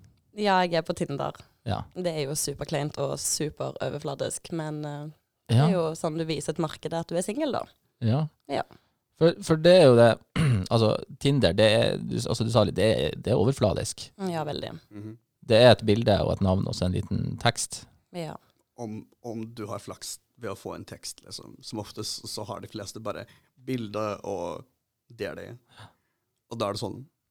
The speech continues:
Speaker 3: OK, men er du en interessant person?
Speaker 2: Ja.
Speaker 3: Det er liksom, jeg blanker faen i hvor attraktiv du er. Om du er like interessant som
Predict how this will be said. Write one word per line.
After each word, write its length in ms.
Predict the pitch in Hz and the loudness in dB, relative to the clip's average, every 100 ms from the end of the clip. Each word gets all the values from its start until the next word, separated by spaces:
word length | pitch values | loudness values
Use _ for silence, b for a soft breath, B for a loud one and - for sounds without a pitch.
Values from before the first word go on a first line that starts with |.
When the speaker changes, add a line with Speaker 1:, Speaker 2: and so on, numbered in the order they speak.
| _ _ _ | _ _ _
Speaker 3:
OK, 260 | 101 98 - 90 98 | -20 -20 -12 -8 -6
men 220 | 98 87 - 143 _ _ - | -6 -8 -10 -16 _ _ -14
er 140 | 92 90 | -12 -10
du 100 | 85 | -10
en 120 | 85 | -12
interessant 480 | 95 - 107 92 - | -12 -14 -14 -14 -16
person? 300 | - 127 170 220 _ _ _ _ _ - | -14 -12 -12 -14 _ _ _ _ _ -8
Speaker 2:
Ja. 140 | - - | -8 -8
Speaker 3:
Det 120 | _ | _
er 80 | 110 | -6
liksom, 160 | 110 82 50 _ _ _ _ _ _ - | -4 -6 -10 _ _ _ _ _ _ -8
jeg 200 | 113 104 | -6 -6
blanker 320 | 101 104 - | -6 -8 -8
faen 300 | 151 110 82 | -6 -4 -6
i 60 | |
hvor 100 | 92 82 | -8 -8
attraktiv 360 | - - 95 | -10 -12 -10
du 80 | 92 | -8
er. 160 | 117 - - | -8 -12 -16
Om 200 | 85 101 | -10 -6
du 80 | 98 | -4
er 300 | 85 82 - - _ _ _ _ _ _ _ _ _ _ _ _ 107 104 95 98 98 101 104 | -4 -4 -8 -16 _ _ _ _ _ _ _ _ _ _ _ _ -20 -20 -20 -20 -20 -20 -10
like 220 | 113 104 | -8 -4
interessant 360 | 104 110 101 113 | -4 -4 -4 -2
som 140 | 117 | -2